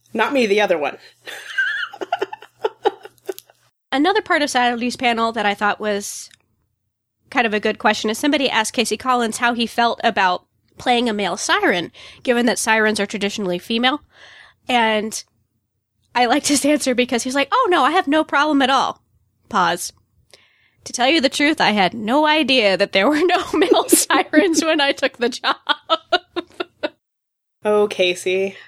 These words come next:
Speaker 1: Casey's so sweet, you guys.
Speaker 2: Oh, he is. He's a very sweet man.
Speaker 1: Oh, we should talk about Casey's entrance, by the way, on,
Speaker 2: Oh,
Speaker 1: on Saturday.
Speaker 2: yeah.
Speaker 1: I'm sad I didn't get a better picture of it, 'cause we actually had a good vantage point.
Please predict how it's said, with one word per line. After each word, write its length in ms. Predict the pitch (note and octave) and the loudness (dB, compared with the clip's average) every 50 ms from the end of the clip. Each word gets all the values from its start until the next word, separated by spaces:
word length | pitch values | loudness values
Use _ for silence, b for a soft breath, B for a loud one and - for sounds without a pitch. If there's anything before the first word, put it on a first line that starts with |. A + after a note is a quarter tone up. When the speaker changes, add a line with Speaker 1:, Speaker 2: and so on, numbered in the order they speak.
| B B B B B _ _ _ _ _ _ _ _ _ _ _ _ _ _ _ _ _ - | B B B B B _ _ _ _ _ _ _ _ _ _ _ _ _ _ _ _ _ -2
Speaker 1:
Casey's 440 | - E4+ D#4 C#4 - C4 A#3+ A#3 - | 0 2 2 2 2 0 0 0 0
so 200 | - G3 G3 G3 | 0 0 0 0
sweet, 280 | - - F#3+ F#3 F#3 | -2 0 0 0 2
you 120 | F#3 G3+ G3 | 2 2 2
guys. 500 | G3 F#3+ G3+ G#3+ G#3 G#3 - - - b b b b b b b b b b b b - | 2 2 2 0 0 -2 -6 -8 -8 b b b b b b b b b b b b -6
Speaker 2:
Oh, 200 | E4 E4+ F4 D4 | -2 0 2 2
he 200 | D4+ E4+ E4 A#3+ | 2 0 0 0
is. 300 | G#3 A3 G3 F3 F#3+ - | 0 -2 -2 -2 -4 -6
He's 200 | - - C4+ B3 | -6 -4 -4 -2
a 80 | B3+ A#3 | 0 0
very 240 | G3 G#3 G3+ G3 G3+ | 0 0 0 -2 -2
sweet 220 | - - G#3+ - | -2 -4 -4 -4
man. 220 | - G3 F3+ F3 G#3+ - | -4 -6 -8 -6 -4 0
Speaker 1:
Oh, 80 | A#3+ B3 | 0 2
we 100 | B3+ C#4 | 2 4
should 160 | - E4 - | 2 2 2
talk 180 | C4 C#4 C#4 C#4+ | 2 0 2 2
about 220 | A3+ G#3+ F3+ - | 2 2 0 0
Casey's 400 | - - G3 G3+ - G#3 F#3 - | 0 0 0 0 0 -4 -6 -6
entrance, 640 | A2+ D#3 F3+ F#3 - D#3 B2 - - - - - _ - | -4 -6 -4 -4 -4 -6 -6 -6 -12 -14 -16 -16 _ -6
by 160 | - F3 D#3+ | -4 -4 -4
the 80 | D#3 D#3 | -4 -6
way, 320 | D#3+ E3 F3 E3+ E3 - _ _ _ _ _ _ _ _ - | -8 -8 -8 -10 -12 -12 _ _ _ _ _ _ _ _ -4
on, 320 | F#3 F3+ F3+ F3+ F3 E3+ - | 0 0 0 0 0 0 0
Speaker 2:
Oh, 240 | - - F#4 G#4 G#4 | 0 2 2 4 4
Speaker 1:
on 120 | G4+ - A#4+ | 4 6 6
Saturday. 420 | A#4 F#4 F#4+ F#4 - - - C#4+ | 6 6 6 4 2 2 0 0
Speaker 2:
yeah. 500 | E4 - G4+ G#4 A4 A4 F#4+ C4 A3 A3+ - _ _ _ _ _ _ _ _ _ _ _ _ _ _ _ _ _ _ - B3+ | 0 2 2 2 2 2 2 0 -2 -6 -8 _ _ _ _ _ _ _ _ _ _ _ _ _ _ _ _ _ _ 0 0
Speaker 1:
I'm 100 | B3 A#3+ | 0 0
sad 320 | - - D4 B3 B3 B3 | 0 0 2 2 4 4
I 80 | A#3 G#3+ | 2 2
didn't 200 | A3 G#3+ A3 A3+ | 2 0 0 2
get 140 | A3+ G#3 | 2 2
a 40 | G3+ G3 | 4 4
better 160 | F#3+ F#3 F#3 | 4 4 4
picture 320 | - G3 F#3 - F3 D3 | 2 0 -2 0 -2 -2
of 100 | C#3 C#3 | 0 0
it, 220 | D3+ D#3 - - - - | -2 -2 -4 -6 -6 -2
'cause 160 | - C4 G#3 | -2 0 2
we 100 | B3 B3+ | 2 2
actually 300 | B3+ C#4+ - - D#4+ B3 | 2 2 0 0 0 0
had 160 | A#3 C#4 C4 | 2 2 0
a 40 | C4+ | 2
good 300 | A3 A#3+ A3+ G#3+ G3+ F#3+ | 2 2 0 0 0 -2
vantage 460 | - G3 G3+ G#3+ A3+ A3 F3 - - | 0 0 0 2 0 -2 -4 -4 -4
point. 440 | - F3+ D#3+ C#3+ C#3 - - - | -4 -2 -2 -2 -2 -6 -10 -14